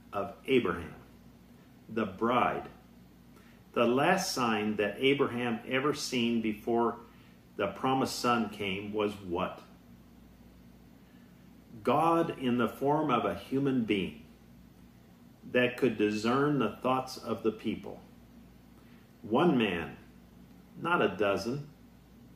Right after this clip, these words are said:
one man. I know many people with that,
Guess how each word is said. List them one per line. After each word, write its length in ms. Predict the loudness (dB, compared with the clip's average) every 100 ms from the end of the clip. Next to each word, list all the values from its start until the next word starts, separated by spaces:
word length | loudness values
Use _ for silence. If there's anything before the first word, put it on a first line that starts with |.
| -20 -18
one 400 | -8 -2 -2 -2
man. 460 | -4 -4 -6 -8 -12 -20 -20 -20 -20 -20 -20 -20 -20 -20 -20 -20 -20 -20 -20 -20 -20 -20 -20 -20 -20 -20 -20 -20 -20 -20 -16 2
I 200 | 6 8
know 280 | 10 10 10
many 280 | 8 6 4
people 580 | 4 0 4 2 2 2
with 300 | 4 4 2
that, 460 | 2 2 2 -4